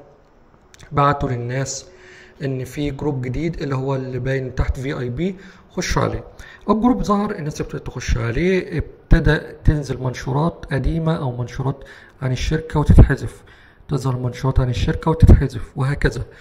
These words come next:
لغاية لما ابتدت تنزل منشورات واستقروا عليها. والمنشورات المك-، المعمولة باللهجة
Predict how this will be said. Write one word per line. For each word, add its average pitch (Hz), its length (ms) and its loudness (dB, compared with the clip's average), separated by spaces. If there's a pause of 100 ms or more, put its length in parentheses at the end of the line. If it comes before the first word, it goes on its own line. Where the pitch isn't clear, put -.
(640)
لغاية 190 520 0
لما 180 580 -2
ابتدت 160 400 2
تنزل 147 260 0
منشورات 143 460 0
واستقروا 139 600 -2
عليها. 156 360 0 (500)
والمنشورات 151 1600 -2
المك-، 123 520 -6
المعمولة 127 680 -2
باللهجة 143 720 -4